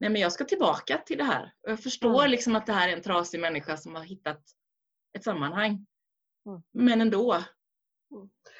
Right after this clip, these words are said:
Speaker 3: Nej, men jag har faktiskt
Speaker 1: Superläskigt.
Speaker 3: Jag såg ändå en intervju med SAF, eh,
Speaker 1: Mm.
Speaker 3: som sa, alltså, det var ju inte tigerns fel. Eh, jag var dum i huvudet och jag litar. Det, det, det här är ett,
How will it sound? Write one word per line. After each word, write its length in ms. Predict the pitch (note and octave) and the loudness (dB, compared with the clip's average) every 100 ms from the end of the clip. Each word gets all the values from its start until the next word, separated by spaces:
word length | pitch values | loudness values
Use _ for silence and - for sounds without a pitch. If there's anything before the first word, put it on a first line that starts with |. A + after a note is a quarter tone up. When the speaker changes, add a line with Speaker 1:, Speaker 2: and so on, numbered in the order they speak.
| - - | -20 -2
Speaker 3:
Nej, 180 | B3+ C4+ | 2 2
men 60 | |
jag 0 | |
har 40 | C#4+ | -2
faktiskt 180 | A3+ B3 | -6 2
Speaker 1:
Superläskigt. 840 | C#4+ - E3+ D#3+ - - B3+ - _ _ _ _ - - | 2 4 2 2 0 -2 -2 -4 _ _ _ _ -20 -12
Speaker 3:
Jag 180 | - C#4 | 2 2
såg 460 | - F4+ C4+ A#3 - _ | 2 2 2 2 -14 _
ändå 380 | C4 B3+ B3+ - | -4 0 -2 -2
en 500 | - - B3 A#3+ A#3+ | -4 -4 -2 -2 -4
intervju 540 | A#3+ B3 - B3+ E4+ D#4 - B3+ - - | -4 -8 -6 -4 -4 -6 -10 -12 -12 -6
med 160 | B3 A#3 | -6 0
SAF, 420 | G3+ - - - | -2 -2 -10 -4
eh, 180 | G3 F#3 _ _ _ _ | -2 -2 _ _ _ _
Speaker 1:
Mm. 460 | G#3 G3 G#3+ A3+ A#3 | -8 -2 2 4 2
Speaker 3:
som 220 | B3 G#3 | -2 -6
sa, 240 | G#3+ F#3+ F#3 _ _ _ | -2 -2 -2 _ _ _
alltså, 260 | - G3+ A3 | -8 -2 -2
det 320 | F#3 F#3 G3+ | -2 -2 -2
var 120 | G3+ | 2
ju 60 | D4+ | 0
inte 160 | F4 E3 | -2 -4
tigerns 480 | F3+ D#3+ C#4 F#4 | -4 -2 -2 -6
fel. 400 | - - - G#3 - - | -4 -6 -6 -10 -12 -6
Eh, 240 | G#3 G3 G3 - | -2 -2 -6 -6
jag 120 | A3+ C4 | 0 2
var 80 | |
dum 200 | F4 D#4+ | 2 -2
i 40 | E4 | -4
huvudet 320 | D#4 F#3+ - - - | -2 -2 -4 -8 -4
och 220 | A#3 B3+ _ - - - | -2 -2 _ -12 -12 -12
jag 260 | A3 A#3 | -2 -2
litar. 400 | C#4 C4 _ F3+ A3+ | -2 -6 _ 0 0
Det, 80 | A3 | -10
det, 220 | A3+ A#3+ | -10 -8
det 140 | A#3+ | -6
här 220 | A#3 B3 C#4 | -2 -2 -2
är 120 | B3+ | -4
ett, 420 | A#3 _ _ A3 | -6 _ _ -14